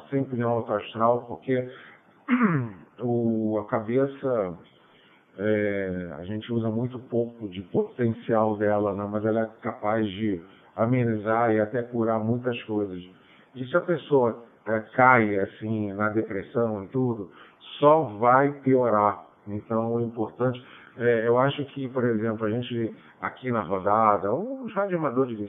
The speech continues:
si, são até, é, são, assim, ajudantes,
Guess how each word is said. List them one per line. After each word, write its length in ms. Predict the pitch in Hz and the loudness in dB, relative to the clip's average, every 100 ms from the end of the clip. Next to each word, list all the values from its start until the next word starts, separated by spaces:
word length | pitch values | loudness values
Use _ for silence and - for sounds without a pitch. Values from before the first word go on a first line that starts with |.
| - | -8
si, 300 | 127 120 - - - _ - | -6 -6 -8 -18 -20 _ -2
são 200 | 127 120 | 0 -2
até, 540 | 123 131 143 131 104 92 90 - - _ _ _ - | 2 2 4 4 2 -2 -8 -16 -20 _ _ _ -6
é, 400 | 117 101 95 104 - | -4 -4 -6 -8 -8
são, 200 | 120 120 | -4 -2
assim, 600 | 107 78 - 120 104 87 - - - | -4 -8 -4 -2 -4 -6 -20 -20 -12
ajudantes, 800 | - 110 139 120 147 156 - 104 | -2 0 0 4 6 6 2 -6